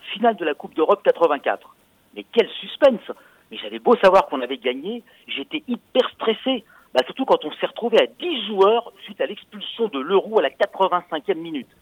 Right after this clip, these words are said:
J'étais mort d'angoisse, pire que si j'étais sorti sans ma dérogation. Bah, on sait jamais, moi je suis fan des visiteurs.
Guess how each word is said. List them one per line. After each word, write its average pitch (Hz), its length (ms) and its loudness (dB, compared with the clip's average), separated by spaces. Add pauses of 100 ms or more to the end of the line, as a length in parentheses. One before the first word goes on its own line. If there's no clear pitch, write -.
(320)
J'étais 160 360 -4
mort 180 180 2
d'angoisse, 131 400 0 (340)
pire 294 220 0
que 208 80 -4
si - 160 -8
j'étais 170 260 -10
sorti - 300 -8
sans 156 100 -4
ma 143 120 -2
dérogation. 131 560 -8 (680)
Bah, 165 120 -6
on 156 100 -8
sait 147 160 -6
jamais, 196 240 2
moi 175 100 0
je - 60 -4
suis - 140 -12
fan 214 180 0
des 175 120 -8
visiteurs. 160 540 -6